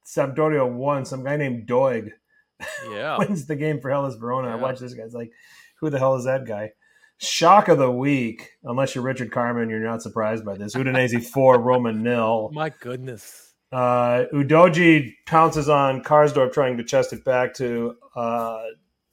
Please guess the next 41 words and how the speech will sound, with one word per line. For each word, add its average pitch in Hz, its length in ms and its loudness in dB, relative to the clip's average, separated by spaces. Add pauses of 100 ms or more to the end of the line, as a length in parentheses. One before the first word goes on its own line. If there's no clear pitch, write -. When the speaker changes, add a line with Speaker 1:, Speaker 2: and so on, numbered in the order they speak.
(520)
Speaker 1:
Rui 135 220 0
Patricio, 117 720 -2
and 110 180 -6
then 113 100 -2
it 113 80 -2
just 113 240 -6
went 113 140 -4
all 110 160 -2
downhill 110 380 -4
from 107 180 -10
there. 110 200 -6
I 110 80 -4
think 123 200 -6
Patricio 117 500 -4
had 107 100 -4
a 110 60 -6
couple 107 240 -6
blunders 110 360 -4
in 110 60 -8
this 107 120 -12
game, 113 180 -6
if 110 80 -8
I'm 113 140 -6
not 104 160 -12
mistaken, 110 460 -10
as 98 100 -16
Speaker 2:
Yeah. 98 100 -8
Speaker 1:
well. 104 280 -4
So, 98 420 -8 (800)
um, 117 1040 2 (600)
so 123 280 6
those 135 280 6
were 135 80 4
the 127 80 2
surprises. 123 720 2
And 120 120 2
then 127 120 4
on 123 180 4
Monday, 135 580 4 (420)
uh, 127 340 6
Atalanta, 151 1080 6